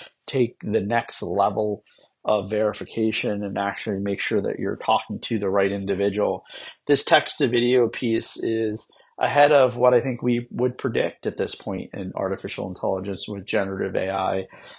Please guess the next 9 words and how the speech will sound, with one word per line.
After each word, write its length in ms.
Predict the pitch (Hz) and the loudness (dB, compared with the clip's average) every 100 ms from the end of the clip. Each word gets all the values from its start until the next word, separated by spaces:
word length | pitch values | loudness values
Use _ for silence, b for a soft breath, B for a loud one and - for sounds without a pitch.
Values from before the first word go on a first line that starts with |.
| B | B
Um, 460 | 101 101 101 104 - | -2 0 0 -4 -6
some 220 | - 147 | 0 2
of 60 | 143 | 2
the 80 | 120 | 2
videos 480 | 127 123 120 117 | 2 4 2 2
that 180 | 117 110 | 0 -2
are 140 | - 101 | -2 -2
publicly 420 | - 123 110 117 | 2 2 2 0
available, 800 | 104 110 101 101 95 98 104 | 4 4 6 4 4 2 0